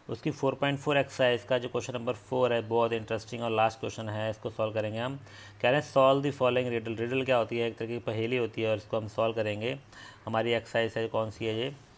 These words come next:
मैं यहाँ सॉल्व पढ़ता जाऊँगा, सॉल्व करते जाऊँगा। एक्सरसाइज हमारी कौन सी है ये? एक्सरसाइज फ़ोर पॉइंट फ़ोर है और जो क्वेश्चन नंबर हमारा क्या है? फ़ोर है। ठीक है, आप लोग ध्यान से देखना, बहुत ही इंटरेस्टिंग क्वेश्चन है, ये हो पाएगा इस वीडियो का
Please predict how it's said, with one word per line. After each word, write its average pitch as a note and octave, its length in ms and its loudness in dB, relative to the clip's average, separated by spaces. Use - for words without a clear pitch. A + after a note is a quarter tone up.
मैं A2 160 -2
यहाँ A2+ 160 -2
सॉल्व A#2 320 2
पढ़ता A#2 260 2
जाऊँगा, A#2 260 4
सॉल्व A2 280 2
करते A2 240 -2
जाऊँगा। A2 260 4
एक्सरसाइज A2+ 440 2
हमारी A2 260 0
कौन G#2+ 220 -2
सी A2+ 160 -4
है A2 80 4
ये? A2+ 240 0
एक्सरसाइज A2+ 340 0
फ़ोर A2 340 -2
पॉइंट A2+ 220 -2
फ़ोर A2+ 320 0
है A2+ 340 2
और A2 120 4
जो A2+ 80 0
क्वेश्चन B2+ 320 0
नंबर B2 240 2
हमारा A2+ 280 2
क्या A2 160 0
है? B2+ 160 4
फ़ोर A#2+ 380 4
है। F#2 200 -4
ठीक D3+ 120 0
है, C#3+ 60 4
आप G#2+ 180 2
लोग A2+ 160 -2
ध्यान A#2 220 2
से D3 100 -6
देखना, B2 280 2
बहुत A#2 300 2
ही B2 60 -4
इंटरेस्टिंग A#2 480 -4
क्वेश्चन A2 300 -2
है, A2+ 300 -2
ये A2 80 0
हो G#2+ 160 -2
पाएगा G#2+ 340 2
इस G#2+ 140 -4
वीडियो G#2+ 240 -4
का C3 220 0